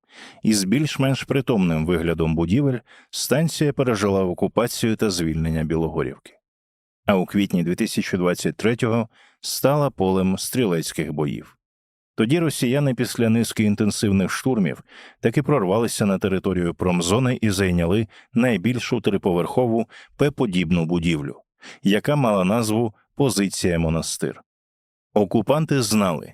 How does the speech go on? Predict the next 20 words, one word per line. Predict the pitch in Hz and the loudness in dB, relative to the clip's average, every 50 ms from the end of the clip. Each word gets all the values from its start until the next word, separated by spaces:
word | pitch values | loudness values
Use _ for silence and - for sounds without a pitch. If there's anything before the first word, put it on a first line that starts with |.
| _ _ _ | _ _ _
що | - - - - 110 98 | -12 -10 -2 -2 -2 -2
промка | - - 147 160 156 - - 87 | 0 0 0 0 0 0 0 0
була | 82 85 85 82 | 0 2 0 0
розташована | 82 82 - - - 117 - - - 139 127 123 120 120 113 | 0 -2 -4 -4 -4 -4 -2 0 0 2 2 2 2 2 2
на | 110 127 127 | 2 2 0
стику | 110 - - - 127 120 - - 104 | -2 -4 -4 -2 -4 -2 0 -2 0
двох | 90 87 87 87 82 85 | 0 2 0 2 0 2
бригад: | 80 85 90 80 76 73 64 60 - - _ _ _ _ _ _ - _ _ - | 2 2 2 2 0 -4 -4 -6 -8 -20 _ _ _ _ _ _ -20 _ _ 0
вісімдесят | 104 98 - - 107 104 104 - - 120 104 - | 0 2 2 2 2 2 2 2 0 0 0 0
першої | _ - 98 85 - - - 90 82 | _ 0 0 0 0 -2 0 0 0
на | 82 82 | 0 0
півночі | 76 - 131 135 131 107 92 - - - - - _ _ - _ _ _ | 0 0 2 2 2 0 0 -2 -6 -8 -8 -10 _ _ -20 _ _ _
і | 139 135 | -2 0
п'ятдесят | - 139 147 139 139 131 - - 160 156 | 0 0 0 2 0 0 0 -2 -2 -2
четвертої | - - 117 - - 95 95 87 - - 98 92 | -2 -4 -2 0 2 0 0 0 0 -2 0 2
на | 95 92 87 | 2 0 0
півдні. | - 85 76 71 - - - - _ _ _ _ _ _ _ _ _ - - - _ | -2 -2 -4 -4 -8 -14 -20 -20 _ _ _ _ _ _ _ _ _ -20 -20 -20 _
Тому | - 104 104 123 160 165 | 0 2 2 4 2 2
розраховували | 147 123 101 - 110 98 - - 110 104 98 95 92 92 90 87 | 2 0 0 0 0 0 2 2 2 2 4 2 2 2 2 0
вдарити | 85 80 92 107 117 113 101 - 107 104 95 | 0 2 0 0 0 0 0 -2 -2 -2 -4